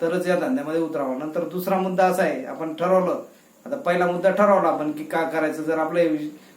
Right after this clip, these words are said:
क्लिअर झालं तर मग दुसरा पॉइंट असा असतो की, दुसरा मुद्दा असा असतो,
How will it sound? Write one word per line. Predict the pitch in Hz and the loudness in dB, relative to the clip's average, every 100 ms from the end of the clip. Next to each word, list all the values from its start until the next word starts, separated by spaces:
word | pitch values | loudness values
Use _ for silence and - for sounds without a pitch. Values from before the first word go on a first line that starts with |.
| - | -10
क्लिअर | 175 185 170 | 2 4 4
झालं | 185 180 165 - | 4 4 2 0
तर | 160 | -4
मग | 180 180 | -2 -4
दुसरा | 190 196 190 | -2 2 2
पॉइंट | 185 185 | 4 4
असा | 180 180 | 2 4
असतो | 185 175 180 156 - - - - - - | 2 0 -2 -4 -8 -18 -20 -20 -20 -10
की, | 180 185 185 185 180 180 180 - - - - - - _ _ _ _ - - - - - - - - - _ _ 151 | 0 2 6 6 6 6 2 -4 -12 -12 -14 -18 -20 _ _ _ _ -20 -20 -20 -20 -20 -20 -20 -20 -20 _ _ -12
दुसरा | 156 170 190 | -8 -2 0
मुद्दा | 185 185 190 | 2 2 2
असा | 185 | 4
असतो, | 185 180 156 | 2 2 -2